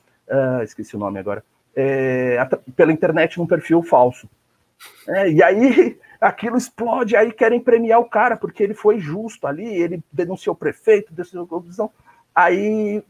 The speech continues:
fala assim, "Mas como é que a gente vai premiar o cara? É o X lá?" Aí ele pega e fala, "Sou eu, né?" Aí todo mundo fala, "Ah, como é que a gente vai saber que é você?" Aí ele pega e coloca a foto do perfil na frente dele e fala, "Não, tá vendo?"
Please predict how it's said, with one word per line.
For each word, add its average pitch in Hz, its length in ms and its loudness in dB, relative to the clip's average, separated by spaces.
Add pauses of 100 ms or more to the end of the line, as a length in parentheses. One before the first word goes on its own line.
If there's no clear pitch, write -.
(160)
fala 233 120 -2
assim, 226 120 -8
"Mas 220 160 -2
como 247 160 -2
é - 20 -8
que 254 100 -10
a - 20 -6
gente 208 120 -8
vai 196 120 -2
premiar 170 360 0
o 139 60 -2
cara? 117 500 -2
É 135 100 -2
o 120 240 -2
X 151 420 -8
lá?" 131 200 -4 (540)
Aí 151 160 4
ele 170 180 4
pega 175 240 0
e - 20 -18
fala, 180 260 4
"Sou 214 260 4
eu, 185 240 6
né?" 139 180 -2 (600)
Aí 143 280 2
todo 214 160 0
mundo 226 100 -6
fala, 220 120 2
"Ah, - 40 -6
como 147 140 -8
é - 40 -8
que - 60 -10
a 175 40 -8
gente 151 120 -12
vai 135 100 -4
saber 139 280 -8
que - 80 -6
é - 20 -6
você?" 131 200 -4
Aí 139 100 2
ele 151 80 -2
pega 190 300 2
e 190 40 -4
coloca 170 400 4
a 180 40 2
foto 175 360 2
do 143 80 -6
perfil 147 320 -4
na 147 100 0
frente - 300 -10
dele 143 320 -4 (240)
e - 40 -20
fala, 127 200 0
"Não, 233 200 4
tá - 100 2
vendo?" 247 200 4